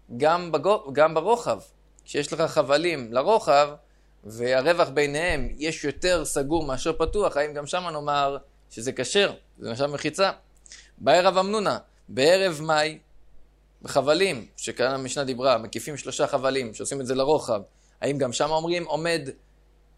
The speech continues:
מרובה על הפרוץ, זה כשר"? אמר אביי, "בוא נוכיח מהמשנה שלנו". תשמע, המשנה אומרת, שיעור חבלים שמקיפים איתם לרוחב את השטח שרוצים לגדור,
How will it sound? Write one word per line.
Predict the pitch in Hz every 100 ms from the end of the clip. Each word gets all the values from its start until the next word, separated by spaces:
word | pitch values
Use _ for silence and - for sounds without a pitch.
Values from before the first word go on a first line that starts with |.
| _ _
מרובה | 135 131 139 165
על | 160
הפרוץ, | 156 156 151 165 -
זה | 131 151
כשר"? | 147 - 180 180 - - - - - - - - - - - - - - - - - - - - - - _ _ _ _ _ - - - _ _ _
אמר | 143 196 196
אביי, | 175 180 185 190 - _ _ _ - - _ _ _
"בוא | 123 131
נוכיח | 165 226 208
מהמשנה | 170 120 117 147
שלנו". | 143 175 202 156 _ _
תשמע, | 160 160 190
המשנה | 139 127 180
אומרת, | 175 185 156 151
שיעור | - 147 185 247 214
חבלים | - 160 147 131 131 - _ - - - - - - - - -
שמקיפים | - - - 254 185 185
איתם | 143 143 123
לרוחב | 117 123 151 - 120 95
את | 104 110
השטח | 107 104 101 104 104 143 131
שרוצים | - 123 143 131
לגדור, | 117 117 120 135